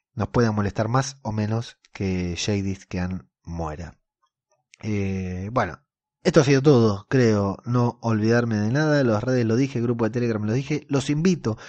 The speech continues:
a todos, a vos que estás escuchando esto y no hablas, no comentás, si te estás tan cebado de Walking Dead como yo, como nosotros, eh, te invito a participar del grupo de Telegram del Chiringuito, el grupo de Telegram del Chiringuito sobre The Walking Dead,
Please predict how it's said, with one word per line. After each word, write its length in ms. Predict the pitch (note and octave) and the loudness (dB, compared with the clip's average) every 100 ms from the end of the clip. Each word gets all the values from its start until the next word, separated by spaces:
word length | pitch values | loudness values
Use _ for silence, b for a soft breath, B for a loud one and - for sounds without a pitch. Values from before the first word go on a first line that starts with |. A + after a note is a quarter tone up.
| B - | B -6
a 100 | A#2+ | 0
todos, 340 | D#3 B2+ - | 4 4 2
a 100 | - | 0
vos 200 | D3 E3 | 4 4
que 100 | - | 2
estás 180 | - A#2+ | -4 -4
escuchando 460 | A2+ A2+ B2+ B2 B2 | -2 -4 -2 0 0
esto 280 | A#2+ G2+ G2+ B B B | 0 -2 -4 B B B
y 120 | A#2 | -4
no 120 | A#2 | 0
hablas, 260 | A#2 A#2+ G#2+ | 0 0 0
no 160 | G#2 A#2+ | -2 -2
comentás, 480 | A2 F#2+ G2 C3 - B B - | -2 -2 0 -2 -4 B B -14
si 220 | - C#3 | -6 -4
te 340 | C3+ C#3 C#3 - | 2 0 0 -4
estás 320 | B2+ F3+ E3 | -2 0 0
tan 200 | F3+ E3 | -2 -2
cebado 380 | C3+ C#3+ C#3+ A#2+ | 0 2 4 4
de 80 | |
Walking 280 | A2+ B2 B2 | 4 0 0
Dead 140 | A#2 C3 | -2 -2
como 260 | A2 G2+ | -2 -4
yo, 200 | F#2+ C3+ | 0 0
como 200 | C3 G2+ | 0 -2
nosotros, 520 | G2 F#2+ D3 D3+ A#2+ B B B B - | -2 -2 0 0 -2 B B B B -4
eh, 400 | A2+ G2+ G2+ G2 | 0 0 0 -2
te 80 | A#2 | 0
invito 260 | C3 D3 | 0 2
a 40 | C3 | 2
participar 640 | A#2+ B2 A#2 B2 A#2+ G#2+ - | 2 0 -2 2 2 0 -4
del 280 | A2 G#2 G#2+ | -2 0 2
grupo 280 | B2+ B2+ | 2 4
de 60 | A2+ | 2
Telegram 540 | A#2 A#2+ A2 A2 G#2 | 2 0 0 -2 -2
del 300 | G2+ G2+ F#2+ | -2 -2 -2
Chiringuito, 760 | G2 A2 G#2 A#2 C3+ C3 G#2+ - _ _ _ _ _ _ _ _ _ | -4 -4 -4 -4 0 2 0 -4 _ _ _ _ _ _ _ _ _
el 160 | G#2 G2 | -4 4
grupo 280 | A#2+ B2+ | 4 4
de 60 | C3 | 2
Telegram 320 | B2 C3 C3 | 0 0 0
del 100 | A#2 | 0
Chiringuito 440 | G#2+ G#2+ B2+ C#3 C3+ | -2 -4 -2 -2 0
sobre 300 | C#3 C3+ A#2+ | 2 2 4
The 100 | A2+ | 2
Walking 280 | A2+ A2 | 2 0
Dead, 180 | A#2 A2 | -2 -4